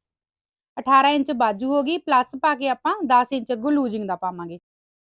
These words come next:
ਹੁਣ ਦੇਖੋ, ਆਪਣੀ ਆਹ ਚੀਜ਼ ਆ ਜਾਂਦੀ ਆ ਡੋਲੇ ਕੋਲੋਂ। ਕਈ ਵਾਰ ਕੀ ਹੁੰਦੀ ਆ, ਆਪਣੀ ਬਾਜੂ ਇੱਥੋਂ ਲਟਕਣ ਲੱਗ ਜਾਂਦੀ ਆ ਜਾਂ ਨੀਚੇ ਨੂੰ ਝੋਲ ਮਾਰਨ ਲੱਗ ਜਾਂਦਾ,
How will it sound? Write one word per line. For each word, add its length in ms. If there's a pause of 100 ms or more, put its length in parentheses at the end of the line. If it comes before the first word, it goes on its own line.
(340)
ਹੁਣ 100
ਦੇਖੋ, 200
ਆਪਣੀ 240
ਆਹ 220
ਚੀਜ਼ 240
ਆ 100
ਜਾਂਦੀ 160
ਆ 60
ਡੋਲੇ 340
ਕੋਲੋਂ। 280
ਕਈ 160
ਵਾਰ 140
ਕੀ 160
ਹੁੰਦੀ 140
ਆ, 40
ਆਪਣੀ 200
ਬਾਜੂ 280
ਇੱਥੋਂ 160
ਲਟਕਣ 400
ਲੱਗ 120
ਜਾਂਦੀ 400
ਆ 80
ਜਾਂ 100
ਨੀਚੇ 300
ਨੂੰ 120
ਝੋਲ 220
ਮਾਰਨ 280
ਲੱਗ 120
ਜਾਂਦਾ, 420